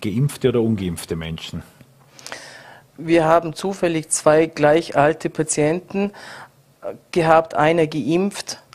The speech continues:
Speaker 2: einer ungeimpft. Der, der Geimpfte mit zusätzlichen schweren Vorerkrankungen hat die Intensivstation, hat auf die Normalstation verlegt werden können und den anderen Patienten ohne Vorerkrankungen,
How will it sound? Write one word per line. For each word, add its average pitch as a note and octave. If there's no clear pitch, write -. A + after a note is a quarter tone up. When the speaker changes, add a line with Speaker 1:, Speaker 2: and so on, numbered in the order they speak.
Speaker 2:
einer D#3
ungeimpft. F#3
Der, E3+
der D#3+
Geimpfte E3+
mit D#3
zusätzlichen E3+
schweren E3
Vorerkrankungen C#3+
hat D#3
die D#3
Intensivstation, D3
hat D#3+
auf -
die E3+
Normalstation E3
verlegt D#3+
werden D#3
können D#3
und C#3+
den C#3
anderen D#3
Patienten D#3
ohne D#3+
Vorerkrankungen, D3